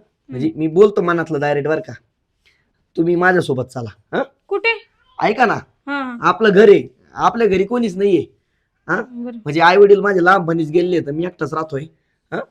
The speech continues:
Speaker 2: हा, हा, हा.
Speaker 1: आपली जमीन पण आहे.
Speaker 2: हा.
Speaker 1: आणि मला तुम्ही म्हणजे चांगल्या वाटल्या बरं का तसं. म्हणजे मस्त आहे तुम्ही दिसायला. आणि माझं लग्न पण नाही झालं अजून. तुम्ही जर माझ्यासोबत राहिल्या ना,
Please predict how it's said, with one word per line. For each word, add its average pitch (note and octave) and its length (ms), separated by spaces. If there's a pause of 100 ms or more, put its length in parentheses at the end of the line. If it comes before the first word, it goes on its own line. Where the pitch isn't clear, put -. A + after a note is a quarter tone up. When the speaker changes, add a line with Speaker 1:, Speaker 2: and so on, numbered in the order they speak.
(220)
Speaker 2:
हा, A#3+ 180
हा, - 0
हा. A#3 320
Speaker 1:
आपली D3 180
जमीन D#3 360
पण D#3 160
आहे. C#3+ 80
Speaker 2:
हा. - 640
Speaker 1:
आणि D3 680
मला D3 320
तुम्ही E3+ 420
म्हणजे C#3+ 300 (200)
चांगल्या F#3+ 340
वाटल्या G3 300
बरं - 120
का E3 100 (100)
तसं. B2+ 180
म्हणजे C3 420 (300)
मस्त C#3+ 360
आहे F#3+ 160
तुम्ही E3 160
दिसायला. C#3 380 (580)
आणि B2 80
माझं D3+ 220
लग्न D#3+ 280
पण E3 160
नाही E3+ 140
झालं B2 200
अजून. B2+ 240 (560)
तुम्ही C#3+ 180
जर D3+ 120
माझ्यासोबत C#3+ 600
राहिल्या D#3 300
ना, C3 100